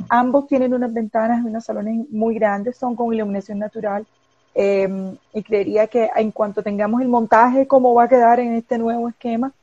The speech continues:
pues lo compartiremos con ustedes para que, para que ya tengan ustedes exa-, eh, número de personas exactos, ¿no?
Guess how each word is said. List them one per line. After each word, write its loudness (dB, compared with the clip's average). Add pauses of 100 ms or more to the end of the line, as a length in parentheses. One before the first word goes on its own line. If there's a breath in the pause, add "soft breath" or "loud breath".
(240)
pues 0
lo 2
compartiremos -4
con -6
ustedes -6
para -6
que, -10 (400)
para 2
que -2
ya 0
tengan -4
ustedes -6
exa-, -6
eh, 0 (540)
número 0
de -2
personas -6
exactos, -4
¿no? -10